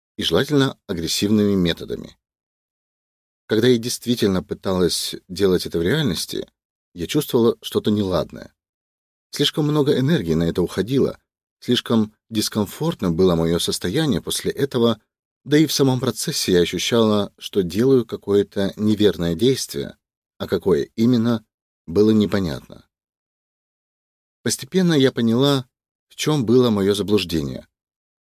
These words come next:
Когда мы говорим о границах, то представляем себя государством, которое расположено на определённой территории. И специфика этой, образно говоря, страны состоит в том, что она не может сдвинуться с места.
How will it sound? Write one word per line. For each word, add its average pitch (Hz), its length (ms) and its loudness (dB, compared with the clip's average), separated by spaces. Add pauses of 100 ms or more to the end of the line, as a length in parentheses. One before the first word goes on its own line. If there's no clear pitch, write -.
(120)
Когда 113 240 2
мы 120 100 2
говорим 113 380 2
о 110 80 -6
границах, 101 680 -2 (420)
то 104 100 -2
представляем 113 560 0
себя 110 260 0
государством, 101 880 -2 (220)
которое 110 400 0
расположено 98 720 0
на 92 140 -2
определённой 85 540 -2
территории. 92 680 -2 (720)
И 110 100 2
специфика 107 800 -4
этой, 101 480 -2
образно 92 380 0
говоря, 87 340 2
страны 110 640 0 (380)
состоит 127 420 2
в - 100 -14
том, 127 220 2
что - 240 -4
она 104 220 0
не 110 160 4
может 113 420 2
сдвинуться 98 560 -2
с - 80 -4
места. 143 500 -2